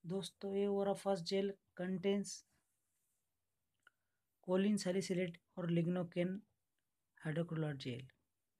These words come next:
दोस्तों, ये lignocaine का इस्तेमाल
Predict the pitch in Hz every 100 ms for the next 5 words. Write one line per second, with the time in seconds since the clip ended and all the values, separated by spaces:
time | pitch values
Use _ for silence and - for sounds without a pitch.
0 | _ _ _ _ _ _ _ _ _ _
1 | _ _ _ _ _ _ - 180 190 -
2 | 196 196 208 _ _ _ _ _ _ _
3 | _ _ _ _ _ _ _ _ _ _
4 | _ _ _ _ - 202 202 196 185 190
5 | 208 202 196 202 214 - _ _ 180 180
6 | - 190 190 196